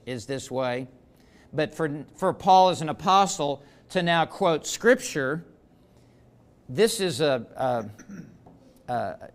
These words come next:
this is like two nails into the board to fasten it.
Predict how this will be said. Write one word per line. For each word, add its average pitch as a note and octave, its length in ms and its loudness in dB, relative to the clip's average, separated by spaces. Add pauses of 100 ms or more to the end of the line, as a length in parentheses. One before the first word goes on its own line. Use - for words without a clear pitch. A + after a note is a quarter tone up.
(140)
this G3 160 -2
is B3 80 -2
like G#3 220 4
two C#4+ 240 6
nails A#2+ 440 0
into G#2 220 -6
the F2 60 -12
board D2 360 -10 (1040)
to C#3 100 -4
fasten D3 540 2
it. - 80 -18